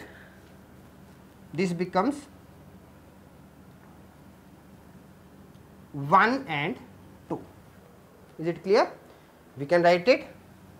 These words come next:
negative of G, negative of F, two x, and when we are multiplying with two G X, so G becomes one and G becomes two. So, we can write it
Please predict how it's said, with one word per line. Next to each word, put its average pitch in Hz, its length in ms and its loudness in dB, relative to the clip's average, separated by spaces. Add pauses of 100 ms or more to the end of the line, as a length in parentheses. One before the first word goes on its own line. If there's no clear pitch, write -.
(760)
negative 185 460 -2
of 214 200 4
G, 226 340 -4
negative 175 460 -2
of 220 300 2
F, 240 200 4 (640)
two 285 300 2
x, 262 280 2
and 220 200 0
when 226 180 4
we 240 120 0
are 240 60 2
multiplying 226 500 0
with 269 240 0 (100)
two 247 360 0
G 254 340 6
X, 196 180 2
so 226 180 0
G 190 240 0
becomes 208 460 -2
one 208 300 4
and 233 200 0
G 185 100 -4
becomes 202 600 -4 (120)
two. 147 180 -2 (380)
So, 214 180 4
we 196 140 0
can 196 180 2
write 165 240 4
it 247 240 -2